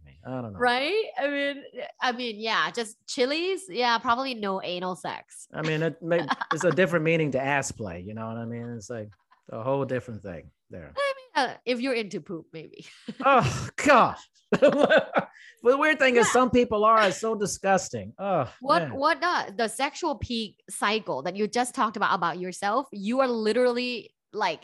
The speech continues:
Speaker 2: you are literally the textbook
Speaker 1: In the
Speaker 2: example.
Speaker 1: textbook, yeah.
Speaker 2: Yeah, that's
Speaker 1: Yeah.
Speaker 2: so normal. It's like, for
Speaker 1: Yeah.
Speaker 2: men,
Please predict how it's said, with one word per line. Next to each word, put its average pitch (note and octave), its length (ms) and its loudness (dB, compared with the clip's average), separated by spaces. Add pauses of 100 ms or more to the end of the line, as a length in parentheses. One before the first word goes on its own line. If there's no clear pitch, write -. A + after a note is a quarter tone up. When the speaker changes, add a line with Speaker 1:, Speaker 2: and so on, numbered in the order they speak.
(100)
Speaker 2:
you A#3+ 280 -4
are A#3 160 4
literally G#3 520 -4
the F3 360 -8
textbook F3 480 -6
Speaker 1:
In E3 60 -12
the E3 40 -14
Speaker 2:
example. D3+ 300 -6
Speaker 1:
textbook, F#2+ 540 -6
yeah. F#2 240 -10
Speaker 2:
Yeah, G3 300 0 (240)
that's A#3 240 -4
Speaker 1:
Yeah. F3+ 80 -14
Speaker 2:
so B3+ 240 0
normal. G3 600 -4
It's G3+ 180 -6
like, E3 200 -4 (360)
for A3 120 -2
Speaker 1:
Yeah. G#3+ 60 -8
Speaker 2:
men, F3 380 -6